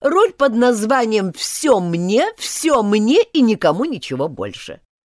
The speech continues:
Зато уж ее она играет филигранно».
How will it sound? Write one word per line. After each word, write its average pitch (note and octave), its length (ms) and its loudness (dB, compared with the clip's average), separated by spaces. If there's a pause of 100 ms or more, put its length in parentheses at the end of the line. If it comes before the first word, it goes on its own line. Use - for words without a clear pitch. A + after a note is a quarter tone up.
(480)
Зато D#3+ 560 0
уж - 280 -4
ее E3+ 600 -2
она E3+ 420 0
играет D3 420 -4
филигранно». A2 960 -10